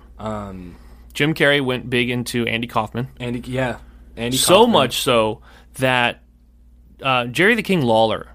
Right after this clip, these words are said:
Speaker 2: who was also in that film,
Speaker 1: Mm-hmm.
Speaker 2: and you know him from wrestling. Again, back to wrestling.
Speaker 1: Yeah.
Speaker 2: But Jerry the King Lawler and Andy Kaufman, way back in the day, the real Andy Kaufman, were best friends. Like, they were really good buddies. Nobody knew this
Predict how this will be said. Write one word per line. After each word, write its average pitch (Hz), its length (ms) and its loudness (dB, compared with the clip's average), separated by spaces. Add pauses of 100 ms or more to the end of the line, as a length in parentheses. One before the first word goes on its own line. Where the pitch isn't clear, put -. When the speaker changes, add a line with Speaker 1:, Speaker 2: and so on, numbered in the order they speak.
(140)
Speaker 2:
who 120 100 -6
was 104 120 -6
also 107 260 -2
in 110 60 -4
that 107 160 -6
film, 123 340 -4
Speaker 1:
Mm-hmm. 123 220 -10 (320)
Speaker 2:
and 113 540 -8
you 139 100 -2
know 107 160 0
him 110 120 -4
from 104 160 -8
wrestling. 101 420 -6
Again, 101 240 -4
back - 200 -8
to - 100 -10
wrestling. 110 340 -4
Speaker 1:
Yeah. 110 220 -4 (320)
Speaker 2:
But 123 100 -4
Jerry 185 220 4
the 202 80 0
King 170 280 0
Lawler 123 320 4
and 110 160 -2
Andy 143 300 -2
Kaufman, 107 540 -4
way 147 260 0
back 147 220 -4
in 131 60 -8
the 110 60 -4
day, 117 360 -4
the 107 80 -4
real 131 200 2
Andy 104 200 -6
Kaufman, 101 420 -8 (360)
were 131 140 2
best 165 320 -2
friends. - 320 -4
Like, - 140 -18
they 131 100 0
were 160 100 0
really 117 300 0
good 110 120 -2
buddies. - 380 -8 (220)
Nobody 135 260 0
knew 117 200 -2
this - 380 -10